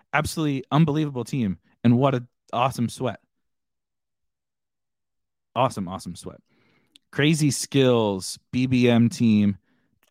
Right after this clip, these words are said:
Dak, Rodgers, and Fields. So, you know, I, I don't think, uh, I don't think, uh, Rodgers is, you know, always gonna help you. Yeah, shout out to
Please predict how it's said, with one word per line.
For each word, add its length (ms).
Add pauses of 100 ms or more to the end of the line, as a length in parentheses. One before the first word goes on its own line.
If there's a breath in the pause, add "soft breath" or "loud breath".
Dak, 420 (140)
Rodgers, 640
and 120
Fields. 520 (460 soft breath)
So, 320 (240)
you 100
know, 80 (140)
I, 240
I 20
don't 180
think, 280
uh, 140 (840 soft breath)
I 80
don't 180
think, 300
uh, 260 (320)
Rodgers 420
is, 200 (300)
you 80
know, 180 (140)
always 240
gonna 160
help 160
you. 100 (120)
Yeah, 180
shout 260
out 180
to 220